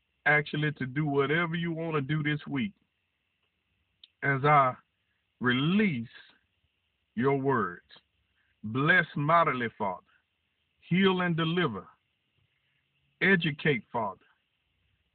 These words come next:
In the name of the Lord Jesus. Amen. Let's go to Luke, the eleventh chapter, and let's start at the fifth verse.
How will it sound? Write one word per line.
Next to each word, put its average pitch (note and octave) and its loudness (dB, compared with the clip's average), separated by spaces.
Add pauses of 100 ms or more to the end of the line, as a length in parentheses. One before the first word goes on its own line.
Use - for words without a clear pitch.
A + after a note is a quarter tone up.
(300)
In D#3 2
the D3+ 0
name D3 -2
of C#3+ -2
the D3 0
Lord C#3 -4
Jesus. A#2+ -8 (1400)
Amen. A#2+ -2 (1120)
Let's F3 0
go F#3 0
to E3 0
Luke, D3+ 0
the C#3+ 0
eleventh C#3 -2
chapter, - -4 (1200)
and C3+ 0
let's C#3+ 2 (140)
start E3+ 0
at C3+ -2
the B2 -8 (100)
fifth D3 -2 (100)
verse. C3+ -2